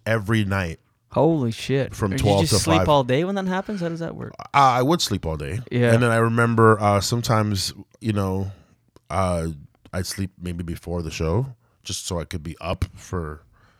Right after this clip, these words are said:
Speaker 2: Yeah, yeah.
Speaker 1: But for the most part, man, I was like, I'm a night owl. I kinda got used to it just from clubs too. You're up late anyway.
Speaker 2: Right.
Speaker 1: So I just became a night owl.
Speaker 2: So you make the transition from M C to D J to now radio co-host, host.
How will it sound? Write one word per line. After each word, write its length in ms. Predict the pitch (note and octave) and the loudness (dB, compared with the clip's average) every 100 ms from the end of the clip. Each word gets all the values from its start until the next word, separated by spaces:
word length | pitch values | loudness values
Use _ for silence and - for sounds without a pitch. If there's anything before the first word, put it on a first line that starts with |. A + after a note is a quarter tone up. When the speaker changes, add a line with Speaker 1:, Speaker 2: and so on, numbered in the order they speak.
| _ - | _ -6
Speaker 2:
Yeah, 260 | A#2+ A2+ - | -4 -4 -4
yeah. 200 | B2 A2 - | -6 -6 -8
Speaker 1:
But 140 | - | -10
for 100 | - | -6
the 60 | F#2+ | -4
most 280 | F#2 - | -2 -4
part, 200 | - D#2+ | -4 -4
man, 180 | D#2 D#2+ | -4 -6
I 60 | D#2+ | -6
was 120 | E2 | -8
like, 120 | E2+ | -8
I'm 140 | G2+ G2 | -4 -2
a 40 | |
night 220 | F#2 F2 | -2 -4
owl. 360 | D2+ C#2+ C#2 - - _ - | -8 -8 -10 -14 -18 _ -16
I 60 | |
kinda 240 | E2 F2+ E2 | -8 -6 -6
got 160 | D#2+ | -8
used 180 | D2+ E2+ | -8 -8
to 60 | F2+ | -8
it 80 | D2 | -8
just 160 | F#2 | -8
from 140 | - E2 | -8 -8
clubs 340 | - G2 D2+ | -4 -4 -4
too. 160 | - G2 | -4 -2
You're 220 | E2 D2 | -2 -6
up 160 | E2 F2 | -8 -8
late 140 | D#2+ | -8
anyway. 360 | E2+ F2 C2+ C3+ | -8 -8 -8 -4
Speaker 2:
Right. 320 | B2+ A#2 A2+ | 0 0 -2
Speaker 1:
So 380 | - E2 D#2 - _ _ _ | -4 -4 -6 -14 _ _ _
I 60 | F2+ | -12
just 140 | - | -10
became 240 | - F2+ D#2 | -8 -6 -6
a 60 | |
night 220 | D2+ D#2+ | -6 -8
owl. 300 | D#2+ E2 - - - _ | -10 -12 -14 -16 -20 _
Speaker 2:
So 140 | C#3 | -2
you 40 | C3+ | 2
make 180 | D3+ F#3+ | 2 0
the 80 | |
transition 680 | F3 F3+ E3+ C#3+ C3 - C3 | -2 2 2 2 2 4 4
from 460 | - C3 A#2+ A#2 - - - _ | 6 6 6 4 -2 -14 -20 _
M 120 | - B2+ | -4 -2
C 460 | - G#3+ G#3+ G#3 | 0 0 2 0
to 160 | F#3 D3 | -2 -4
D 260 | C3+ E3 | 2 2
J 340 | E3+ D3+ D#3+ D#3 | 4 2 2 0
to 180 | D3 D3 | -2 -2
now 560 | C#3+ C#3 C3+ C3+ C3+ | 0 2 4 4 2
radio 520 | - C3+ C3+ C3+ B2+ B2 | 2 2 2 4 2 2
co-host, 680 | - C3+ B2+ B2 B2+ - | 2 4 4 2 0 -4
host. 560 | - B2+ B2+ B2+ - | 0 2 2 0 -6